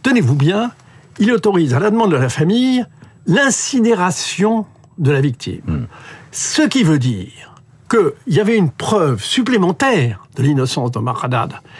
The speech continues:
Speaker 1: et que Madame Marshall n'avait pas écrit. C'est de mesurer les doigts de la victime.
Speaker 2: Hmm.
Speaker 1: Eh bien, avec cette incinération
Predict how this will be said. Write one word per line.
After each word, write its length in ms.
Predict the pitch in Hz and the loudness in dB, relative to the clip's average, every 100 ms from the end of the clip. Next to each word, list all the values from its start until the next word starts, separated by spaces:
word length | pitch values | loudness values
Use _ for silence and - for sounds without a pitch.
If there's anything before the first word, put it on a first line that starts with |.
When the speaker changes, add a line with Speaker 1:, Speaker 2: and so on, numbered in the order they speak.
| - | -8
Speaker 1:
et 80 | - | -4
que 60 | 135 | 0
Madame 260 | 151 151 131 | 0 2 2
Marshall 300 | 110 - 139 | 0 0 0
n'avait 200 | 120 131 | 0 -2
pas 180 | 160 | 0
écrit. 400 | 147 113 - - - - - - - | -2 -2 -8 -12 -20 -20 -20 -20 -10
C'est 140 | - 262 | -2 0
de 80 | |
mesurer 840 | 226 226 277 233 254 233 302 262 127 - _ | 4 4 2 2 0 2 2 2 0 -4 _
les 80 | 156 | -2
doigts 160 | 143 156 | 0 2
de 60 | 135 | 0
la 60 | |
victime. 440 | 131 123 - - - | -2 -2 -6 -8 -8
Speaker 2:
Hmm. 140 | 87 69 _ _ - | -10 -10 _ _ -4
Speaker 1:
Eh 120 | 403 269 | 0 2
bien, 320 | 240 180 120 - - | 4 2 0 -6 -14
avec 280 | - 240 254 | -4 0 0
cette 240 | - 170 196 | 0 -2 0
incinération 920 | 160 - 160 165 147 135 - 170 | -2 -2 -2 0 0 -2 -2 -2